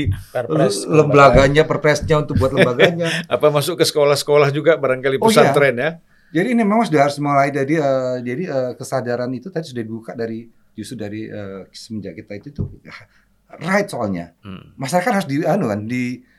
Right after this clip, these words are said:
Speaker 2: eh, disad-, sadarkan, kamu punya
Speaker 3: Iya.
Speaker 2: hak loh.
Speaker 3: Iya, iya.
Speaker 2: Nah, ini kalau enggak kan, sekarang kan nggak tahu nih, nih.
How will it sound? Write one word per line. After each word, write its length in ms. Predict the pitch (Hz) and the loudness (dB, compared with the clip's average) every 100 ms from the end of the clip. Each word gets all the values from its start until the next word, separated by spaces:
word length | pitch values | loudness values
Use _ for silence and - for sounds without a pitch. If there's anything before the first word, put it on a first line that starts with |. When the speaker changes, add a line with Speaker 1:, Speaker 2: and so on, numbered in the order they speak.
| _ | _
Speaker 2:
eh, 240 | - 120 120 | -8 -6 -4
disad-, 360 | 117 117 135 | -6 -6 -6
sadarkan, 400 | 117 139 131 190 160 | 0 2 2 2 0
kamu 180 | 233 233 | -2 0
punya 180 | 196 | 0
Speaker 3:
Iya. 80 | 180 | 4
Speaker 2:
hak 120 | 214 220 | 2 2
loh. 240 | 139 - | 0 -2
Speaker 3:
Iya, 220 | - 127 107 | -2 0 0
iya. 200 | 101 87 | -2 -6
Speaker 2:
Nah, 160 | 110 117 | -4 -4
ini 160 | 143 202 | -4 -2
kalau 200 | 180 180 | 0 2
enggak 160 | 233 | 2
kan, 100 | - 170 165 | 4 2 2
sekarang 320 | 143 160 185 | -2 4 6
kan 120 | 269 | 6
nggak 180 | 220 170 | 6 6
tahu 180 | 277 240 | 6 4
nih, 120 | 147 113 | 4 0
nih. 140 | 107 | -4